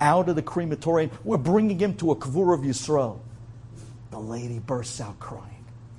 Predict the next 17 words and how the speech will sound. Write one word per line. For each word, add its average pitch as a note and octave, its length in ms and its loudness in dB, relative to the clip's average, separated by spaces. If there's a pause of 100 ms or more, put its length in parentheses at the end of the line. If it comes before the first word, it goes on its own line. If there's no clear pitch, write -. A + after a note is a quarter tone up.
(680)
She - 120 -10
says, - 380 -12 (100)
"Wow, G2+ 320 -6
this G#2 200 -10
is A2 100 -10
amazing." A2 540 -6 (720)
She - 120 -10
says, B2+ 200 -6
"You D3 80 2
know F3 140 0
who G#3 160 -4
this D#3 180 0
guy C#3+ 280 -4
was? C3+ 580 -6 (880)
He G3 100 -4
was G3 280 0
the F3+ 180 -4